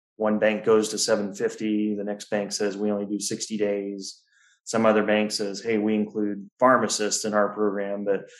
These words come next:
as a rule, the idea behind it is zero risk borrower,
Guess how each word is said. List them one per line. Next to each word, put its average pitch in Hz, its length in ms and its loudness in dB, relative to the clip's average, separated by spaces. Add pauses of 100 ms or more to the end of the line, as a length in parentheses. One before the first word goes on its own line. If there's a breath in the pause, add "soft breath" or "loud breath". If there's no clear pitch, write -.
(240 loud breath)
as 180 180 6
a 135 60 4
rule, 117 540 6
the 101 300 -8 (320)
idea 113 360 0
behind 107 400 0
it 101 100 -4
is 101 480 -8 (640 soft breath)
zero 120 320 6
risk 113 400 2
borrower, 101 500 0